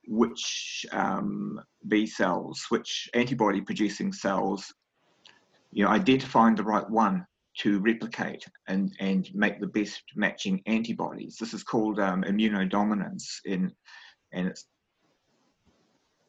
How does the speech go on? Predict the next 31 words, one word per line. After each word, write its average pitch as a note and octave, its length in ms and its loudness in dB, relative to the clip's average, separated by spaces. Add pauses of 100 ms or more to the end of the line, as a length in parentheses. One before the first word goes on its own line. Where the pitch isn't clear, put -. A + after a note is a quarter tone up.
(1080)
kind G2+ 180 2
of F#2 80 -4
the, F#2 200 0
you G2 100 2
know, F2+ 60 0
the F2+ 80 0
point G2+ 260 0
of F#2+ 60 0
a F2+ 40 0
vaccine G2 420 0
or F#2+ 60 -2
something F#2+ 380 -2
is F#2 160 -6
to - 180 -2 (260)
not B2 260 6
only, G#2+ 340 4 (240)
not D#3 160 6
only, D#3 280 2
um, A2 260 2 (180)
give A#2+ 180 0
the A#2 80 -2
body G#2 340 0
a F#2 40 -2
dose A2 380 0
of G#2+ 60 -4
a G2 40 -2
vac-, F#2+ 300 -2 (240)
a, G#2+ 220 -2
a - 20 2
dose B2+ 320 2
of A#2+ 160 -6